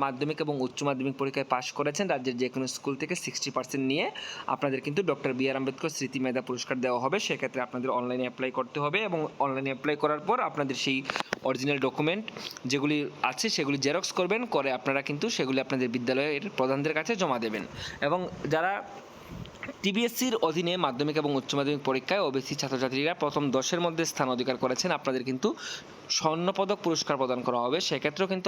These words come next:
আপনাদের অনলাইনে অ্যাপ্লাই করতে হবে। অনলাইনে অ্যাপ্লাই করার পর আপনাদের কিন্তু ওবিসি ওয়েলফেয়ার ডিপার্টমেন্টে গিয়ে সেটা জমা দিতে হবে, এখানে বলে দেওয়া হয়েছে। তো এই হচ্ছে কথা। আপনারা এই চ্যানেলে ত্রিপুরার সমস্ত রকমের শিক্ষামূলক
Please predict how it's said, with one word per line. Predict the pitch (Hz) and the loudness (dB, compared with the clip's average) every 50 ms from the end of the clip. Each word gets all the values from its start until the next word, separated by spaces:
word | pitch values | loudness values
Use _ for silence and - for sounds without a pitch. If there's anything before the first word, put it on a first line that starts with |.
| 175 | 0
আপনাদের | - 156 151 147 143 131 | 2 2 0 2 2 2
অনলাইনে | 127 127 131 131 131 | 4 2 2 2 0
অ্যাপ্লাই | - - 135 135 - | 2 0 0 2 2
করতে | 131 123 - - 156 | 0 0 2 2 0
হবে। | 156 170 226 269 - - - - - - - - - | 2 2 2 0 0 -4 -10 -10 -10 -10 -4 -2 0
অনলাইনে | 131 135 135 135 135 | 2 2 2 2 0
অ্যাপ্লাই | 135 - 139 135 131 139 | 0 0 0 0 2 2
করার | 139 135 147 151 | 0 0 2 2
পর | 208 214 180 | 2 2 2
আপনাদের | 151 - 143 123 123 120 | 0 -2 -2 -2 -2 -2
কিন্তু | 127 131 127 - 208 247 359 359 - - - - - - - | -2 -2 0 2 2 2 2 0 -4 -14 -16 -16 -12 -4 -2
ওবিসি | - 127 151 147 - 170 | 0 0 0 0 2 2
ওয়েলফেয়ার | 151 147 143 147 143 - 220 208 190 | 2 2 2 0 0 0 0 0 0
ডিপার্টমেন্টে | 202 208 196 - 208 196 185 196 | -2 -2 0 0 -2 0 0 0
গিয়ে | 185 202 196 - | 0 0 -2 0
সেটা | 165 156 139 | 0 2 2
জমা | 139 127 123 117 113 | 2 0 0 -2 -2
দিতে | 110 - 120 | -4 -4 -4
হবে, | 110 113 107 113 110 | -4 -2 -2 -2 -2
এখানে | 107 - 113 117 117 117 | 0 0 -2 0 0 0
বলে | 117 120 120 | 0 0 2
দেওয়া | 120 123 120 123 | 0 0 0 0
হয়েছে। | 127 131 135 151 202 359 381 - - - - - - - - - - | -2 -2 0 0 -2 -2 -2 -6 -10 -12 -12 -10 -10 -12 -12 -4 -2
তো | 175 180 175 - - - - - | 0 2 2 0 -2 -6 -8 0
এই | - 175 - | 2 2 2
হচ্ছে | 202 202 214 - - 233 233 | 2 0 -2 0 0 0 2
কথা। | - 139 143 151 170 214 - 453 - - - - 143 | 2 0 2 0 0 0 -2 -4 -8 -4 0 0 0
আপনারা | - - 170 165 170 170 - - 156 | 2 2 0 2 0 -2 0 0 0
এই | 160 | 0
চ্যানেলে | 170 - 208 202 208 202 214 208 214 | 0 0 0 0 2 0 0 0 -2
ত্রিপুরার | 165 147 143 147 139 135 - | -4 0 0 0 0 0 0
সমস্ত | 147 131 131 - - 143 139 | -2 -2 -2 0 0 0 0
রকমের | 131 131 131 127 - - | 0 0 0 0 0 -2
শিক্ষামূলক | 139 - - 135 131 127 127 120 | -2 -2 -2 0 2 2 0 0